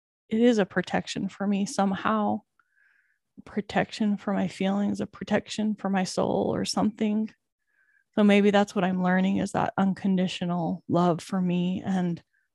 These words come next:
learning how to not go down in that shame,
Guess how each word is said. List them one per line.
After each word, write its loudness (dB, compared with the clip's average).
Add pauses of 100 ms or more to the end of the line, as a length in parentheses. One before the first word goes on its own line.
(1200)
learning 6
how 2
to 0 (600)
not 4
go 4
down 0
in -2
that -4
shame, 2